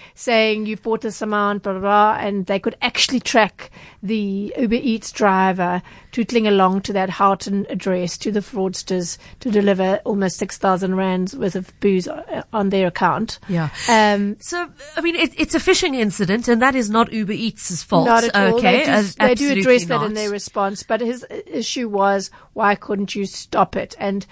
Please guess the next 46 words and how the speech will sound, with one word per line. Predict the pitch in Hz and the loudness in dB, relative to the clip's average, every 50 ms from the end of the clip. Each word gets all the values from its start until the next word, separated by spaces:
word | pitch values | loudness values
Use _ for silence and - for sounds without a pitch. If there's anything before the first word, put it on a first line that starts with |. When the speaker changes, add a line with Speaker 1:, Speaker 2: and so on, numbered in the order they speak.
| - - - - - - - _ - | -20 -20 -20 -20 -20 -20 -10 _ 0
Speaker 1:
and | 247 254 254 | 2 4 4
I | 254 | 2
also | 269 294 269 - - 262 | 2 2 0 2 2 2
wanted | 220 202 190 190 180 190 - | 4 2 -2 -6 -8 -12 -12
to | 190 196 | -10 -8
know | 190 190 185 185 185 185 180 180 - _ _ | -6 -6 -6 -4 -4 -4 -6 -6 -10 _ _
Speaker 2:
How | - 165 202 202 | -14 -10 -6 -6
often | 202 190 - 170 | -6 -6 -6 -8
does | 165 160 160 | -10 -8 -8
it | 160 | -4
happen? | 180 240 269 - 185 - 269 233 | -4 -4 -4 -4 -6 -8 -2 0
Speaker 1:
Because | 311 285 - 311 294 269 233 254 | 0 2 4 4 2 2 2 -4
remember, | 254 285 294 285 254 247 | -4 -4 -2 0 0 0
Holger | 226 247 240 233 233 | 0 0 0 -2 -4
said | - - 247 233 196 196 | -4 -4 -4 -4 -2 -4
that, | 214 202 - - - _ _ _ _ _ 240 | -4 -4 -4 -8 -18 _ _ _ _ _ -2
um, | 233 220 208 208 208 208 - | 0 0 0 -2 -4 -8 -4
there | - 240 208 | -4 -4 -2
were | 220 208 | -2 -2
seven | - 277 240 240 226 202 | -2 -2 0 0 0 0
boys | 208 202 196 185 | 0 0 0 0
who | 196 190 | 0 0
had | 196 196 196 | 0 0 0
their | 196 190 180 | 0 -2 -2
phones, | - - 196 190 190 185 190 190 180 - - - | 0 0 2 2 2 2 0 -2 -4 -4 -6 -4
um, | - 208 196 190 202 - | -4 -2 -2 -2 -2 -4
pickpocketed | 240 220 - - 202 185 - 202 - 190 202 | -4 -6 -2 -2 -2 -2 -2 -4 -4 -2 0
outside | 190 180 - - - 180 185 - | 0 0 0 -2 -2 -2 -2 -2
that | 190 202 - - | -4 -4 -4 -2
club | - 214 202 180 | 0 2 2 2
that | - - 180 - - | 0 -2 -4 -2 -2
night, | 185 185 170 185 - - | -2 0 0 0 -2 -2
and | - 202 190 196 | 0 0 0 2
all | - - 294 320 320 | 4 4 6 6 6
Speaker 2:
Yeah. | 285 | 4
Speaker 1:
of | 233 202 | 2 2
them | 214 202 185 185 185 - _ _ _ | -2 -4 -4 -4 -10 -14 _ _ _
got | - - 202 - | -8 -8 -6 -6
that | 196 196 190 | -8 -8 -8
S | 202 185 - 208 | -10 -10 -10 -10
M | 196 185 | -8 -8
S. | 185 170 165 - - - _ _ - - - - | -8 -8 -10 -12 -14 -18 _ _ -20 -20 -14 -4
So | - 254 | -2 0
it | 277 269 | 0 2
tells | - 302 330 349 392 339 320 | 4 4 4 4 4 0 -2
me | 311 285 269 269 254 - | -4 -2 -2 -4 -6 -8